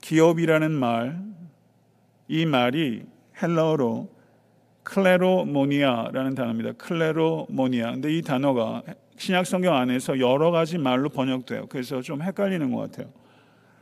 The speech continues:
상속이란 말 성경에 많이 보시죠. 상속, 유업, 유업이란 말 들으시죠. 유업, 유산이란 말도 많이 보이지 않습니까? 다 똑같은 단어예요. 기업이란 말,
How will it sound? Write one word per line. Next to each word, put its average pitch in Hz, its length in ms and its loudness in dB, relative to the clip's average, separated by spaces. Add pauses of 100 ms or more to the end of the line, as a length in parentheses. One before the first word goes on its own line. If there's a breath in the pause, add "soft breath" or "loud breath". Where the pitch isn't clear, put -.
(120 soft breath)
상속이란 196 800 2
말 165 500 0
성경에 165 400 -2
많이 135 260 2
보시죠. 123 680 -6
상속, 143 760 -4 (800 soft breath)
유업, 147 680 6
유업이란 151 520 2
말 147 340 -2
들으시죠. 131 560 -4
유업, 151 540 2
유산이란 175 640 0
말도 143 800 -2
많이 135 240 -2
보이지 131 340 -2
않습니까? 123 540 -4
다 - 220 -4
똑같은 202 420 -2
단어예요. 113 460 -4 (680 soft breath)
기업이란 147 640 2
말, 113 220 -10